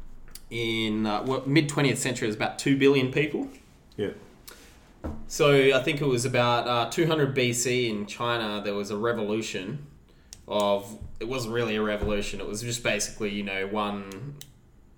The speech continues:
Speaker 1: It was, it was a coup basically, and they killed a quarter of the world's population.
Speaker 2: No,
Speaker 1: That
Speaker 2: that was
Speaker 1: lit-
Speaker 2: the Mongols, wasn't it?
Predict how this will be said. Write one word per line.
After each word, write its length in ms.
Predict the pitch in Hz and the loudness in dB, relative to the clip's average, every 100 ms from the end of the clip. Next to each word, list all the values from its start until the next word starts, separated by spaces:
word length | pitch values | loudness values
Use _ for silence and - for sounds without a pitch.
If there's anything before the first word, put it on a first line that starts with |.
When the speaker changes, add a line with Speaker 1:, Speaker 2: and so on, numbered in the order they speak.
| - - - | -20 -18 -10
Speaker 1:
It 120 | 117 | -6
was, 180 | 113 127 | -4 2
it 100 | 165 | 4
was 120 | 202 | 4
a 60 | 196 | 0
coup 380 | - 165 117 | 2 4 4
basically, 640 | 107 101 101 107 110 92 90 | 0 -4 -4 -8 -6 -6 -4
and 220 | 107 120 | -4 -2
they 80 | 117 | -4
killed 300 | - 143 139 | -2 0 0
a 40 | |
quarter 500 | - - 165 165 165 | -2 -6 -2 -2 0
of 680 | 147 143 143 139 135 120 123 | 0 0 2 2 0 -2 -4
the 60 | |
world's 360 | 110 110 107 104 | 0 2 0 -2
population. 840 | - 120 - 104 98 95 - 87 95 - - - - - - - | -8 -6 -4 -4 -4 -6 -10 -14 -18 -20 -20 -20 -20 -20 -20 -4
Speaker 2:
No, 300 | 123 139 147 | 2 6 8
Speaker 1:
That 140 | 156 | 8
Speaker 2:
that 80 | 151 | 8
was 80 | 151 | 8
Speaker 1:
lit- 100 | 170 | 10
Speaker 2:
the 60 | 127 | 8
Mongols, 680 | 117 139 233 247 123 101 95 | 8 8 8 8 4 2 2
wasn't 360 | 104 113 151 | 2 4 2
it? 200 | 220 - | 2 -4